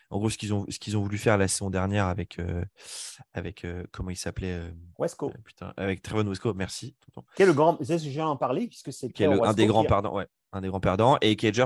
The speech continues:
Speaker 1: pour moi, peut jouer à la fois. En fait, moi, je le prends pour mon, et il est mon tight end quatre et mon receveur six. En fait, et du coup, je, je lui vois sa capacité d'être un peu un mismatch. T'es un peu comme Conklin. Moi, je lui demande juste d'être un receveur, hein, euh, pas plus. Donc, euh, je pense qu'il mérite cette place, à mon avis, de tight end quatre.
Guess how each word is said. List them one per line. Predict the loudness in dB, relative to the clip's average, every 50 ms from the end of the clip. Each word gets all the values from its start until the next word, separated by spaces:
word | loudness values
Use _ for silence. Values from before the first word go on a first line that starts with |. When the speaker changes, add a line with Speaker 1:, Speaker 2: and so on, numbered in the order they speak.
| 2
Speaker 1:
pour | 2 0
moi, | -2 -2 -2
peut | -4 -4
jouer | -4 -4 -6 -4
à | -2 -2
la | -2 -2
fois. | -4 -6 -8 -8
En | -4
fait, | -4 -4 -2 2
moi, | 2 2
je | 2
le | 2 0
prends | -2 -2 -2
pour | -4 -4 -4
mon, | -4 -6 -6 -8 _
et | -6 -6 -6 -6 -6
il | -4 -2
est | -2
mon | -2 0
tight | 0 0 0
end | 0 0 0
quatre | 0 -2 -2 -2 -4 _
et | 2 2 4
mon | 4 2 2 2 2 0
receveur | 0 0 0 -2 -4 -6 -6 -8
six. | -10 -12 -10 -8 -8 -8 -8 -10 -12 _ _ _ -20 -20 -20 -20 -18 _ -6
En | 0
fait, | 2 2 2 0 -4 -6
et | -4 -4
du | -4 -4
coup, | -2 -2 -2
je, | 0 0 -2 -2 -2
je | -4 -6 -6
lui | 0
vois | 0 0
sa | 2 2 0
capacité | -2 -2 -2 -2 -4
d'être | -4 -2
un | -4 -2
peu | 0 0
un | 0 0
mismatch. | -2 -4 -6 -4 -4 -4 -4 -4 -10 -18 _ -20 -20 _ _
T'es | -14
un | -6 -4
peu | -4 -2
comme | -2 -4 -6
Conklin. | -8 -12 -12 -10 -12 -12 -12 -14
Moi, | -14 -10 -8 -6 -6
je | -6
lui | -6
demande | -6 -8 -8 -6
juste | -6 -4 -2
d'être | -2 -2 -2 -2
un | -2
receveur, | -2 2 2 4 4 4 4 2
hein, | 0 -2 -6 _ -18 -20 -20 -20 -20 _ _ -6
euh, | -4 0
pas | 2 2 2 4
plus. | 2 2 0 0
Donc, | -4 -6 -8 -8
euh, | -8
je | -8 -6
pense | -6 -6 -6 -8
qu'il | -8 -10 -6
mérite | -2 0 0 0 0 -2
cette | -6 -8 -6
place, | -6 -6 -6 -6 -8
à | -10
mon | -10 -10
avis, | -10 -10 -10
de | -10 -10
tight | -8 -6 -6 -6 -8
end | -8
quatre. | -10 -14 -16 _